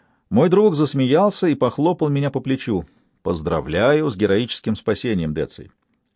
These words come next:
Никогда не встречал другого человека, способного так выпутываться из самых трудных ситуаций.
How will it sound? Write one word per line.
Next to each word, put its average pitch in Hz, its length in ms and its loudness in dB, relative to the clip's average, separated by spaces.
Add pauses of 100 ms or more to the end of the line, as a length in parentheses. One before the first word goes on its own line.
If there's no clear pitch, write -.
(300)
Никогда 180 400 0
не 220 100 4
встречал 165 460 0
другого 107 420 -2
человека, 160 640 -4
способного 151 760 0
так 151 240 0
выпутываться 165 800 -2
из 143 200 -4
самых 165 340 -2
трудных 147 320 -2
ситуаций. 127 560 -2